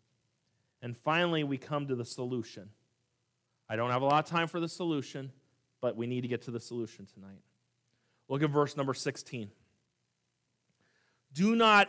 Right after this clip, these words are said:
err, my beloved brethren." The word err there means to wander away. The tense reads this way, "Stop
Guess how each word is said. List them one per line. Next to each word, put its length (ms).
err, 720
my 240
beloved 840
brethren." 520
The 80
word 460
err 320
there 260
means 460
to 200
wander 720
away. 600
The 100
tense 580
reads 460
this 280
way, 200
"Stop 880